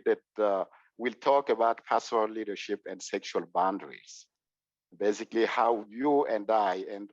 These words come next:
all other clergy can keep our relationships in a sense that, uh, is healthy and sacred.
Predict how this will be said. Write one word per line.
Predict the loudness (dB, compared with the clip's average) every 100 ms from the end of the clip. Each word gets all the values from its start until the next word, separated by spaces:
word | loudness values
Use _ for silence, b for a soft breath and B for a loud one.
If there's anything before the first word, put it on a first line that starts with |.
| 0
all | 0 2
other | 2 2
clergy | -2 -2 -2 -2 -14
can | -4 0 0 -4
keep | -8 -2 0 0
our | 0 2
relationships | 2 0 -2 -6 -8 -8 -8 -12 B B -10
in | -4
a | -4
sense | -2 2 4 4 0 -6 -14 -18 _ _ -4
that, | -4 0
uh, | 2 2
is | 2 -2 -4
healthy | -2 0 0 0 -2 -2 _ _ -8
and | -6 -6
sacred. | 0 0 0 -6